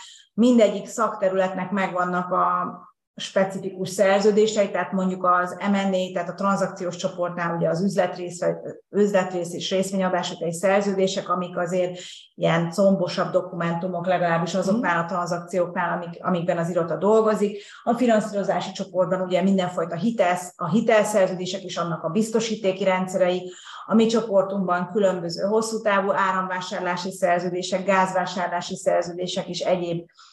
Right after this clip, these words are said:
Speaker 1: szektorspecifikus szerződések. És akkor igen, ha a szerződéseken tovább megyünk, ami szerintem abszolút egy gyakori része a munkánknak,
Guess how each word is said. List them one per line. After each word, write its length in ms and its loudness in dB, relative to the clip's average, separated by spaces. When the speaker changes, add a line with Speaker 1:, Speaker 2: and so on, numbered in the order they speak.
Speaker 1:
szektorspecifikus 1080 0
szerződések. 800 4
És 160 -4
akkor 220 2
igen, 320 4
ha 140 4
a 200 2
szerződéseken 800 0
tovább 320 0
megyünk, 500 -2
ami 240 0
szerintem 380 -2
abszolút 680 -2
egy 180 2
gyakori 640 -2
része 380 -2
a 100 2
munkánknak, 960 0